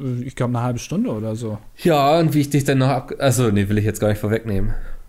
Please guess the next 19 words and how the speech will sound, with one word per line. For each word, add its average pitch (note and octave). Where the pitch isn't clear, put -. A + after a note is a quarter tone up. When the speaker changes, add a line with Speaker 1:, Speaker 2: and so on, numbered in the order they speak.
Speaker 1:
Schau's C3+
dir A#3+
Speaker 2:
Ja. A3+
Speaker 1:
einfach G#3+
noch G#3+
mal E3+
an A3+
vielleicht. B2
Ich C#3+
Speaker 2:
Ja. -
Speaker 1:
weiß F#3
nicht F3
genau, D3+
wo D3+
man's F#3+
sehen D3+
kann, F#3+
aber, C#3+
ähm, C#3